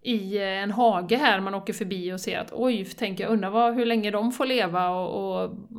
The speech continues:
vad ska de bli liksom, skinnprodukter och, och nötkött då på bordet, eller vad,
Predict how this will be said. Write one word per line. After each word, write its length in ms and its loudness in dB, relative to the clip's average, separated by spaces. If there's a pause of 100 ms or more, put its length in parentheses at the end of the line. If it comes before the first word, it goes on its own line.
(160)
vad 300 0
ska 140 0
de 220 4
bli 240 2
liksom, 360 -4
skinnprodukter 840 2
och, 380 4 (540)
och 60 0 (380)
nötkött 840 0
då 200 -2
på 100 0
bordet, 520 -4
eller 180 -2
vad, 340 -2